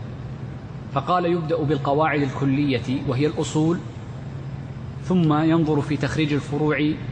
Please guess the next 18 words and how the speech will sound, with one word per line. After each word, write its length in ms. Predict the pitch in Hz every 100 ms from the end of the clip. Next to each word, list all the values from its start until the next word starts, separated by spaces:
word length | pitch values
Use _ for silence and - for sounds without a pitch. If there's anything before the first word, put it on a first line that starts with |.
| -
وتنزيلها 680 | 151 131 139 131 147 143 151
عليها. 540 | 139 120 120 104 113 113 - - - - - - - - - - - - - - - - -
وهذان 420 | 131 131 175 196 190
القولان 600 | 160 147 139 147 165 185 - - - - - - - -
هما 300 | 175 147 131
قول 380 | 127 160 151 123
القاضي 680 | 127 139 131 165 147 135 165
أبي 180 | 147 143
يعلى 300 | 139 151 156
وتلميذه 800 | 135 139 143 151 139 143 151 - - - -
أبي 140 | 160 156
الوفا 260 | 139 135
بن 140 | 160 143
عقيل، 400 | 127 131 151 123 - - - - - - - - - - - - - - - - - -
فإن 320 | 156 165 156
كل 240 | 139 170
واحد 340 | 147 156 156 139
منهما 560 | 139 139 151 151 156